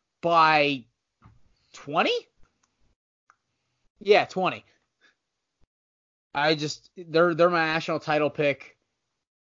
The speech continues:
or it, well, they were my sleeper beginning of the year, but they just keep smacking the daylights out of teams,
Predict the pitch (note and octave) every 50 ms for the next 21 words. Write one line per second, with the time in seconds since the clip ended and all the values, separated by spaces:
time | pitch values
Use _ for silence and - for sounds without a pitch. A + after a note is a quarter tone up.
0 | _ _ - C#3+ C#3 C3+ C3 C3 B2+ B2+ A2+ - _ _ _ _ _ C3 C3 D3
1 | D3 D3 D3+ D#3 D3+ E3 E3+ E3+ E3+ D#3+ D3+ C#3 - - D#3 C3+ C#3+ C#3+ C3 B2
2 | C#3+ C#3+ C#3 C#3 C3+ C3+ C3+ C3+ C3 A2 B2+ A#2 B2+ B2 B2 A#2+ - - C#3 A#2+
3 | - - - - - D3 C#3 B2+ C3 B2+ - D3 C#3 B2+ A#2 A2+ B2+ B2 B2+ B2+
4 | B2 A#2+ A2+ C3 B2 A#2+ A#2+ A#2 - C3 A#2+ A#2+ A#2 A#2 A2+ A2 -